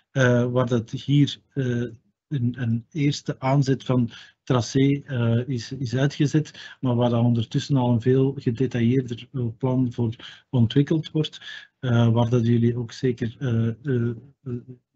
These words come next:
zeer binnenkort, eh, van op de hoogte zullen gebracht worden, ehm, voor de nodige inspraak.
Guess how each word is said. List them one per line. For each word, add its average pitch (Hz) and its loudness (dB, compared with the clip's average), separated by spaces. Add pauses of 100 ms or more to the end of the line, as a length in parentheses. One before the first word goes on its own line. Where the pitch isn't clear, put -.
(380)
zeer 123 0
binnenkort, 120 -4
eh, 120 0
van 117 2
op 113 -8
de 117 -4
hoogte 120 -4
zullen 123 -2
gebracht 113 -6
worden, 143 -2 (480)
ehm, 123 6 (240)
voor 123 -2
de 123 -4
nodige 113 -2
inspraak. 110 -6